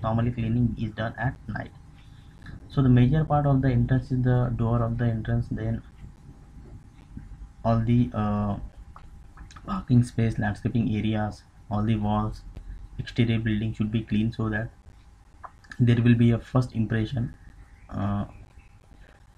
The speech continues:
in the guest mind that the hotel is, uh, really nice and the cleanliness is also maintained quite well and, uh, everything is as per the, uh, standard operating procedure. Now we are moving towards lobby, one of the, uh, busiest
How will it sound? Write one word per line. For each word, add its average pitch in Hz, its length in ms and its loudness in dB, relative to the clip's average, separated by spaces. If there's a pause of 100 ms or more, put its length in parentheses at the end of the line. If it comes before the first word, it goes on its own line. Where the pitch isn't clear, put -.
(140)
in 117 120 6
the 113 60 4
guest 110 260 0
mind 107 280 -2
that 107 120 0
the 101 80 -2
hotel 104 300 -6
is, 107 180 -4
uh, 104 300 -6
really 107 200 0
nice 107 440 -2
and 104 280 -6
the 107 40 -4
cleanliness 107 460 -2
is 110 140 -2
also 104 280 -4
maintained 107 460 -4 (340)
quite 101 260 -4
well 104 260 -4 (640)
and, 107 360 -4
uh, 101 380 -4 (200)
everything 107 460 0
is 147 300 -2
as 98 140 -4
per 101 140 -6
the, 127 160 0 (720)
uh, 101 200 -10
standard 104 320 0
operating 107 340 -4
procedure. 131 360 -12 (1600)
Now 123 140 6
we 151 120 4
are 156 40 6
moving 147 240 6
towards 143 300 4
lobby, 117 380 2
one 117 160 2
of 117 160 2
the, 127 300 2
uh, 104 100 -2
busiest 117 460 2